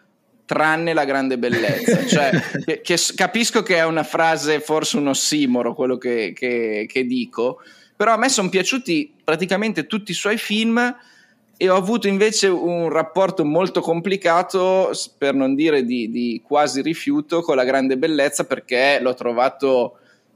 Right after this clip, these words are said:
Speaker 1: eh, a un certo punto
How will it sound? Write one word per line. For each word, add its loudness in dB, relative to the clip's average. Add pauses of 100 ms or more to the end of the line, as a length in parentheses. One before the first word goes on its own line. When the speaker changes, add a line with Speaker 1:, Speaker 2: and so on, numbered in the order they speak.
(180)
Speaker 1:
eh, -2
a 2
un 0
certo -2
punto 2